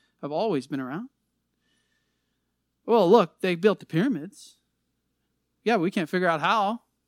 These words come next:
Still debating that. Now people say aliens built it. They just give up trying, right? Stonehenge, they don't know how they moved those rocks so far.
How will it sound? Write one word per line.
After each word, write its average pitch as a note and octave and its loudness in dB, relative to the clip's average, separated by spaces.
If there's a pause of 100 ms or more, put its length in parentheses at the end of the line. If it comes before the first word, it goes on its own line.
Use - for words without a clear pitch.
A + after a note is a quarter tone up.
(120)
Still - -2
debating D3 0
that. C#3 -6
Now G3 0
people F3+ -10
say F#3 -2
aliens D3 -4
built C#3 -10
it. F#3+ -8
They B3+ -2
just F#3+ -6
give B3+ 6
up B3+ 4
trying, C4 2
right? G#3+ 0 (480)
Stonehenge, B3+ 6
they G3+ 2
don't C4+ 0
know A#3+ 2
how G#3+ 4
they G3 4
moved F3+ 2
those D#3 2
rocks D#3+ -2
so E3 -4
far. F3 -4